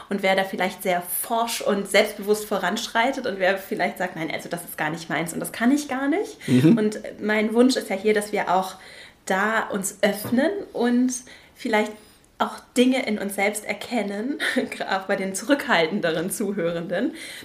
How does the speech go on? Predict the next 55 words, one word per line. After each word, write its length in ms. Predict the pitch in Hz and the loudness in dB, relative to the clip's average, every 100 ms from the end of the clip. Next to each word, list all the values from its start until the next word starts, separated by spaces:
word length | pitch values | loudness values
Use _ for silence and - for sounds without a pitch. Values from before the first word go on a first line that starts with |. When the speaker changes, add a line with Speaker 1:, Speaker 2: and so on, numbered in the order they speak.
| - | -6
Speaker 1:
dass 160 | 240 | -2
da 120 | 247 | 0
vielleicht 240 | 254 254 247 | 0 0 -2
auch 60 | |
Führungspotenzial 960 | 247 294 277 262 - 247 233 - 208 196 | -4 -4 -4 -4 -4 -2 -4 -2 0 0
in 100 | 208 | -2
Menschen 280 | 202 214 - | -4 -4 -8
schlummert, 360 | - 214 196 | -6 -2 -2
die 60 | 202 | -2
das 200 | 185 190 | -4 -4
nie 120 | 190 | -6
gedacht 420 | 185 170 151 - | -6 -4 -6 -8
hätten. 240 | - - 123 | -14 -4 4
Speaker 2:
Ja. 160 | 131 - - - | 4 2 -8 -12
Speaker 1:
Und 100 | - | -6
dass 120 | 208 220 | -4 -2
es 80 | |
eben 200 | - 214 | 0 2
nichts 220 | 214 240 214 | 2 0 -2
ist, 180 | 214 | -4
was 160 | - - | -4 -6
unbedingt 400 | 190 185 180 180 | -6 -6 -6 -4
mit 160 | 180 175 | -4 -4
Hierarchiestufen 1000 | 190 190 196 247 247 - 220 226 208 202 | -2 -2 0 0 0 -2 -4 -2 -4 -2
und 260 | 190 180 | -4 2
Lebensläufen 580 | 214 277 277 226 214 214 | 4 4 4 0 0 -2
zu 160 | - 208 | -6 -8
tun 320 | 208 202 202 | -6 -2 -2
hat, 140 | 185 | -2
sondern 380 | - 180 175 180 - - - | -4 -4 -2 -4 -6 -12 -6
dass 120 | 180 | -2
es 160 | 202 - | -2 0
auch 280 | - 190 - | 0 0 -2
mit 160 | - | -4
Einstellungen 560 | 180 180 - 160 151 165 | 0 0 0 -4 -6 -6
zu 140 | - | -6
tun 340 | 165 - 160 - | -8 -8 -10 -10
hat. 180 | 156 - - - - - | -12 -14 -18 -16 -16 -8
Magst 400 | 214 240 269 - | 2 4 4 -2
du 60 | 262 | 0
dazu 420 | 208 220 220 220 | 2 2 0 -4
erzählen, 540 | 208 202 - 214 208 196 | -4 -6 -2 0 2 0
wie 100 | 196 | -2
du 260 | 247 262 | -2 0
so 120 | 254 | -2
deinen 340 | 214 202 208 208 | 0 0 0 -2
Führungsstil 640 | - 240 214 202 - 185 | 0 0 0 -2 -4 -6
gefunden 580 | 185 - 254 262 220 202 | -6 0 2 2 0 -2
hast, 220 | 196 196 | -2 -2
was 80 | 202 | -4
du 100 | 254 | -2
vielleicht 360 | 247 226 202 202 | 0 2 2 0
auch 100 | 196 | -2
in 140 | 185 | 0
Menschen 560 | 185 247 - 247 240 | 2 2 2 2 0